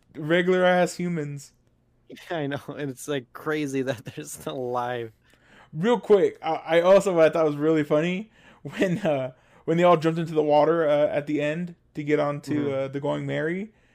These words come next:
Speaker 2: Yeah.
Speaker 1: uh, I was like, <laughs> and when I saw all the humans get up first, I was like, "All right, then nobody go save the devil fruit users? They just let 'em,
Speaker 2: <laughs>
Speaker 1: just let 'em drown?"
Speaker 2: Ex-, exactly. That was the last, <laughs> they were the last ones to get on board.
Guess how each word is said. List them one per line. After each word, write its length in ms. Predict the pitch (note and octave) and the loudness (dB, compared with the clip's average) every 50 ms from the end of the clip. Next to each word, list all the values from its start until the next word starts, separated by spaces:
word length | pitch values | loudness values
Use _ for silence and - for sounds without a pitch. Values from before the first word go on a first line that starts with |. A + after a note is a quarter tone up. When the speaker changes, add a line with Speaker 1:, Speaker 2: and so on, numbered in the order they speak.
| _ _ _ _ _ _ _ - | _ _ _ _ _ _ _ -12
Speaker 2:
Yeah. 180 | - C3 C3 C3+ | -6 -2 -2 0
Speaker 1:
uh, 220 | C3+ C3 C3+ - - _ - | 0 -2 -2 -6 -8 _ 2
I 180 | D#3 D3+ D#3 | 4 6 6
was 120 | D#3+ D3+ D#3+ | 6 6 6
like, 320 | E3 D#3+ D#3 D#3 - - - D#3+ - - | 4 4 4 2 -2 -14 -14 -12 -10 -10
<laughs> 120 | G3+ - | -8 -2
and 300 | - D#3 E3 F3 D#3+ E3 | 0 2 2 2 2 0
when 80 | E3+ E3 | 2 2
I 60 | E3+ E3 | 2 4
saw 200 | D#3+ G#3 F3+ D#3+ D3 C3 | 4 2 0 0 -4 -2
all 200 | D3+ D3+ D#3+ D#3+ | 2 4 4 4
the 80 | D#3+ D3 | 2 0
humans 320 | D3 D#3 D#3+ E3+ F3 E3 | -4 -4 -4 -4 -6 -6
get 120 | D3+ D#3+ | -4 -2
up 140 | F3 E3+ F3 - | -4 -4 -2 -2
first, 260 | F#3+ F#3+ G3+ G3 - | -2 -2 -2 -2 -2
I 20 | |
was 100 | D#3 C#3+ | -4 -4
like, 160 | C#3+ C#3 - _ _ _ _ _ _ _ - | -4 -8 -8 _ _ _ _ _ _ _ 0
"All 80 | - D3 | 4 6
right, 180 | D3+ D3 C#3+ C#3 | 6 6 6 6
then 160 | D3+ D3+ D3+ | 4 4 6
nobody 340 | E3 E3 F3 F3 F#3+ F#3+ G3+ | 8 8 8 8 6 6 6
go 160 | F3+ G3 G3 F#3+ | 6 6 4 6
save 220 | G3 G#3 G3+ F#3 | 6 6 4 6
the 80 | G3 F3+ | 4 4
devil 240 | E3 G3+ G#3 G#3 | 4 4 4 4
fruit 240 | G3 - A#3 A3+ G#3+ | 2 0 -2 -4 -2
users? 460 | G#3+ A3 A3+ G#3+ A#3 A#3+ A#3+ A#3+ G#3+ | -2 -2 -2 -2 -2 -2 -2 -2 0
They 140 | F#3 F3 E3+ | 2 2 4
just 120 | E3+ E3+ E3+ | 4 2 2
let 140 | F3 F3 F3+ | 4 4 4
'em, 320 | F3 F3 E3+ E3 D#3+ D3+ _ - - | 2 0 -2 -4 -6 -8 _ -10 -6
Speaker 2:
<laughs> 640 | C#4+ - - - - - _ _ _ _ _ - | -6 -6 -6 -8 -20 -20 _ _ _ _ _ -12
Speaker 1:
just 160 | - A3 F3+ E3+ | -10 -4 2 4
let 100 | F3+ F#3 | 4 4
'em 140 | F#3 F3 | 4 2
drown?" 580 | D3 C#3+ F3 D#3 C4 B3 F3+ G3+ G3+ G#3 A3 A#3 | 2 2 2 4 4 4 4 4 4 2 2 0
Speaker 2:
Ex-, 140 | - F3 D#3 D3 - | -2 -4 -4 -2 0
exactly. 420 | D#3+ E3 E3+ E3+ D#3+ - C#3 C#3 | 2 4 4 2 0 -2 -2 0
That 160 | C3+ D3 D3 | 2 2 0
was 120 | D#3 D3+ C#3+ | 0 -2 -4
the 80 | D3 | -2
last, 400 | C#3 C3+ C3+ C#3 D3 D3 - - - - | -2 0 2 2 0 -2 -4 -8 -18 -16
<laughs> 60 | - | -12
they 260 | C#3+ B2 D#3 C#3+ C#3+ | -8 -6 -6 -6 -6
were 180 | C3 C#3 C#3+ C#3+ | -6 -6 -4 -4
the 80 | C3+ B2+ | -4 -2
last 300 | B2 B2+ C3+ C#3 - - | -2 -2 -2 -2 -4 -8
ones 160 | C3+ C3+ B2+ | -10 -8 -8
to 80 | C#3+ B2 | -8 -6
get 140 | A#2 A#2+ A#2 | -4 -4 -4
on 120 | A#2 A#2 | -6 -8
board. 300 | A2 A#2 A#2 A#2 A2 A2+ | -8 -8 -8 -8 -8 -10